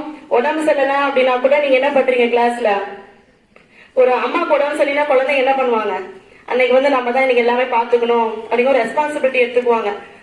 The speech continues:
அந்த மாதிரி எனக்கு உடம்பு சரியில்லாத நேரத்துல கூட, அஹ், ஸ்டூடெண்ட்ஸ் நீங்க என்ன பண்ணிருக்கீங்க அப்படின்னா கிளாஸ்ல நீங்க ரெஸ்பான்சிபிலிட்டி எடுத்துட்டு அந்த கிளாஸை இன்னுமே பெர்ஃபெக்ட்டா கொண்டு போறது வந்து ஒரு அம்மாவோட உணர்வை அதிகப்படியா குழந்தைகளால மட்டும்தான் புரிஞ்சுக்க முடியும்.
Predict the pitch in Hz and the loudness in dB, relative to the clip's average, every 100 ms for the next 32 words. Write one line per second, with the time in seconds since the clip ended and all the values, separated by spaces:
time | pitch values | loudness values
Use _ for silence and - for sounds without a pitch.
0 | - 269 294 330 339 302 269 311 320 330 | -6 -2 0 0 0 2 2 0 -2 -2
1 | 285 277 269 262 269 277 302 302 - 240 | 2 2 2 2 2 4 2 0 0 2
2 | 240 294 302 302 294 262 254 277 277 254 | 2 2 0 0 2 2 2 0 0 0
3 | 262 269 262 269 254 247 269 254 240 240 | 0 0 0 0 2 0 0 0 -2 -2
4 | 254 302 - - - 269 320 302 277 - | -2 -4 -6 -14 -6 -2 0 0 0 -2
5 | 311 311 311 285 285 254 254 277 294 269 | -2 -2 -2 -2 0 0 -2 -2 -2 0
6 | 262 262 269 262 302 330 320 311 277 277 | 0 -2 -2 -2 -2 -2 0 0 0 -2
7 | 277 285 262 247 262 254 240 240 285 320 | 0 -2 -2 0 2 0 0 -2 -2 -6
8 | - - 247 233 269 330 330 294 285 294 | -8 -4 -2 0 0 0 2 2 2 0
9 | 311 254 277 294 285 302 269 247 285 285 | 0 0 0 0 2 0 0 2 2 2
10 | 269 247 240 269 277 254 247 247 233 214 | 0 0 0 0 0 0 0 0 0 0
11 | 214 | -2